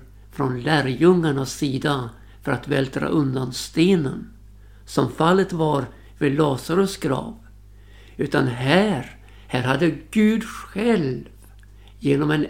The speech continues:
ängel från himlen vältrat undan stenen.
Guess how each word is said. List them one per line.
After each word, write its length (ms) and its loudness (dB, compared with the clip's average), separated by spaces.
ängel 880 4
från 220 -4
himlen 800 -2
vältrat 520 -4
undan 640 0
stenen. 960 -4